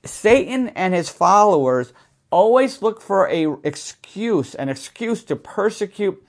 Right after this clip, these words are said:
the disciples of Jesus Christ. They're constantly looking for this excuse.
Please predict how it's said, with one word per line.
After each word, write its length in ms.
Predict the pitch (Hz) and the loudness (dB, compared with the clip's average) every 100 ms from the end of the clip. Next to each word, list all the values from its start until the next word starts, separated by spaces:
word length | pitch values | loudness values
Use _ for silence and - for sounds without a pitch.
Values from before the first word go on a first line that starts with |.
| _ _ | _ _
the 100 | 143 | -6
disciples 800 | 123 131 - 180 185 180 180 175 _ _ | -6 -6 0 0 2 0 0 -4 _ _
of 220 | - 127 113 | -6 -6 -8
Jesus 640 | 135 156 156 156 156 - - - _ | -8 -8 -4 -2 -2 -4 -20 -20 _
Christ. 520 | - 143 123 101 - _ | -2 0 0 -2 -14 _
They're 120 | 123 | -10
constantly 920 | - - 175 190 196 - 139 185 170 - - | -10 -4 0 0 -2 -10 -6 -6 -6 -10 -6
looking 480 | 147 185 180 151 | -2 -2 -2 -6
for 160 | 147 139 | -4 -6
this 260 | 131 139 120 | -6 -8 -12
excuse. 480 | - - 165 107 | -18 -8 -6 -6